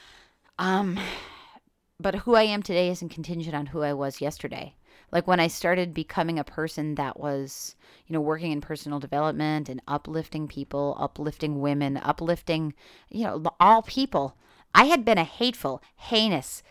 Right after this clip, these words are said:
self-loathing person for many, many years. And yeah, I ran the risk that people would call me out and say, "I remember when you were this person." And it's like, well, you know what?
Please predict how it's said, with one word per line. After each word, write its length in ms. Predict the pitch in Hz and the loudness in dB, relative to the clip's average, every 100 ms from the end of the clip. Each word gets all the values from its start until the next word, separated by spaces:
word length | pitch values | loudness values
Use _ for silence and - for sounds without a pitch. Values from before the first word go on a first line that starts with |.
| - | -16
self-loathing 960 | - - 202 208 165 180 208 175 143 | 0 8 8 8 4 8 8 6 2
person 440 | 143 196 214 151 - | -2 -2 -2 -4 -8
for 140 | - | -6
many, 440 | 160 160 196 214 190 | -2 2 2 2 2
many 260 | 185 190 | 0 0
years. 400 | 175 240 202 147 | 0 2 2 2
And 200 | - 220 | 2 4
yeah, 280 | 233 302 294 - | 6 8 8 10
I 180 | 220 | 10
ran 320 | 277 285 294 285 | 10 8 6 6
the 100 | 269 | 6
risk 420 | 330 285 - 175 | 6 6 2 -2
that 140 | 175 | -2
people 360 | - 247 247 240 | 0 -2 0 2
would 120 | 220 | 0
call 280 | - 240 233 | 8 8 8
me 160 | 233 | 8
out 180 | 269 262 | 8 8
and 100 | 170 | 6
say, 360 | - 208 180 170 - - _ | 2 6 6 4 -4 -20 _
"I 240 | 220 262 262 | 12 12 12
remember 540 | 220 208 214 202 214 | 12 10 10 10 8
when 180 | 196 196 | 8 8
you 140 | 226 | 8
were 160 | 190 180 | 8 6
this 360 | 165 226 - | 8 6 6
person." 520 | - 190 165 - 139 - | 2 2 2 0 -10 -10
And 100 | 214 | -12
it's 120 | 220 | -6
like, 100 | 269 | -4
well, 80 | 294 | -2
you 140 | 294 | -2
know 100 | 320 | 0
what? 320 | 349 285 302 | 2 4 4